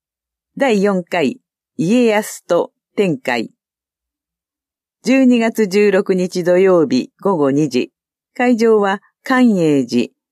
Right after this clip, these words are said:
林能殿。講師は寛永寺住職、浦井正明氏です。申し込み方法です。往復はがきに、講座、催し物名、郵便番号、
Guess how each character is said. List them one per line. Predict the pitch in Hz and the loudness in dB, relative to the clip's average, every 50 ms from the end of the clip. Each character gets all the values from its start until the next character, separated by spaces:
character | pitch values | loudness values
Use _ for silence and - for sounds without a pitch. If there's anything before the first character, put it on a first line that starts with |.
| _ - 131 | _ -6 -2
林 | 196 220 208 202 196 | 0 2 2 2 2
能 | 196 196 185 165 143 | 2 2 0 0 0
殿。 | 123 120 117 117 98 - - _ _ _ _ _ _ _ _ _ _ _ _ _ _ _ _ _ _ _ _ _ | -2 -2 -4 -4 -6 -8 -12 _ _ _ _ _ _ _ _ _ _ _ _ _ _ _ _ _ _ _ _ _
講 | - 226 220 240 | -2 0 0 0
師 | 247 - 185 170 | 0 -2 -2 -2
は | 160 151 151 - _ _ _ | -2 -2 -4 -6 _ _ _
寛 | - 254 233 233 214 196 | -4 -2 0 0 0 0
永 | 180 165 156 151 | 2 0 0 0
寺 | 131 127 135 127 | 0 -2 -4 -2
住 | 160 180 160 160 | 0 0 0 0
職、 | - 127 127 127 - 120 113 - - _ _ _ _ _ - | -2 -4 -6 -6 -4 -4 -4 -4 -4 _ _ _ _ _ -4
浦 | - 170 190 202 240 233 | -2 -2 0 0 0 0
井 | 220 226 | 0 0
正 | 226 - - 226 214 190 | -2 0 0 2 2 2
明 | 156 139 131 131 | 2 0 0 -2
氏 | 139 - 127 104 | -2 -4 -6 -4
で | 123 208 | -2 -4
す。 | 220 - - _ _ _ _ _ _ _ _ _ _ _ _ _ _ _ _ _ _ _ _ _ _ - 165 | -4 -6 -10 _ _ _ _ _ _ _ _ _ _ _ _ _ _ _ _ _ _ _ _ _ _ -8 -4
申 | 180 185 | -4 -4
し | 180 - | -4 -4
込 | - 175 | -4 -4
み | 175 180 | -4 -2
方 | 185 170 165 160 | -2 -2 -2 -2
法 | 156 139 131 | -2 -2 0
で | 123 160 262 | 0 -2 -2
す。 | 262 - - _ _ _ _ _ _ _ - | -4 -6 -18 _ _ _ _ _ _ _ -4
往 | - 214 269 302 311 | 0 0 2 0 0
復 | - - - 285 302 | -2 -4 -4 -2 0
は | 262 294 262 | 0 2 0
が | 247 247 254 | 0 0 -2
き | 254 - 170 | -4 -4 -4
に、 | 151 147 143 147 _ _ _ _ _ _ _ _ _ | -2 -2 -2 -4 _ _ _ _ _ _ _ _ _
講 | - - 185 185 185 | -4 -2 0 0 0
座、 | 151 160 160 156 - - | -2 -2 -4 -4 -4 -4
催 | - 165 180 190 185 - 190 | -4 -2 -2 0 0 0 -2
し | - - 175 | -2 -4 -4
物 | 175 170 170 165 160 | -2 0 0 0 0
名、 | 143 123 120 120 113 - _ _ _ _ - | -2 -2 -2 -2 -4 -6 _ _ _ _ -4
郵 | - 202 202 190 | -2 0 0 0
便 | 175 185 180 175 | 0 -2 -4 -4
番 | 160 165 156 156 143 120 | -4 -4 -2 -2 -2 -2
号、 | 117 120 120 117 113 - - | -2 0 0 0 -2 -4 -6